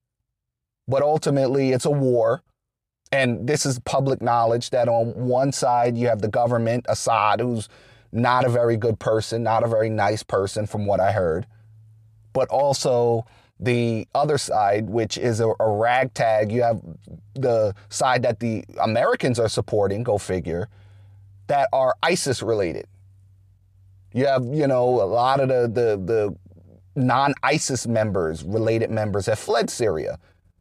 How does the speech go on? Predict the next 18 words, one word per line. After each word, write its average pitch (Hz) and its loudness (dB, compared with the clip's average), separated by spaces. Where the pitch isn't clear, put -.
So 180 0
it's 151 0
almost 202 0
like 160 0
it's 135 -2
isis, 135 0
if 123 -2
you 139 0
want 131 2
to 120 0
boil 131 2
it 101 -2
down, 165 0
it's 123 -4
isis 147 -2
fighting 135 0
the 143 -6
government. 151 -2